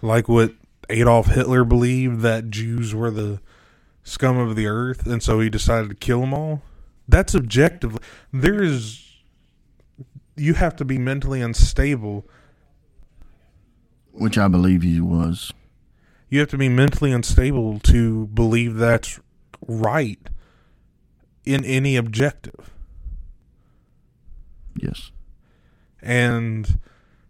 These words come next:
Speaker 1: it, we'll, we'll, we'll, we'll go to the future now,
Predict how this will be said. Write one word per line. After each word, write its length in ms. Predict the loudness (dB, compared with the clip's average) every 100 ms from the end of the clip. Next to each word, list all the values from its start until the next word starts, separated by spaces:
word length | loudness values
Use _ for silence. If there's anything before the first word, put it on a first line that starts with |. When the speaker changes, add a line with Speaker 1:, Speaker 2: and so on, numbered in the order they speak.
| _ _ _ _ -8
Speaker 1:
it, 220 | -4 -4 0 0 0 -6 -18 -8
we'll, 200 | -6 -2 2 2 2 -8 -8
we'll, 240 | -4 -2 -4 -10 -14 -20 _
we'll, 280 | 2 2 0
we'll 240 | 0 4 6
go 640 | 6 6 6 2 0 -4 -10 4
to 100 | 4
the 100 | 4
future 540 | -2 -2 -2 -2 -6 -4
now, 460 | -4 -6 -8 -12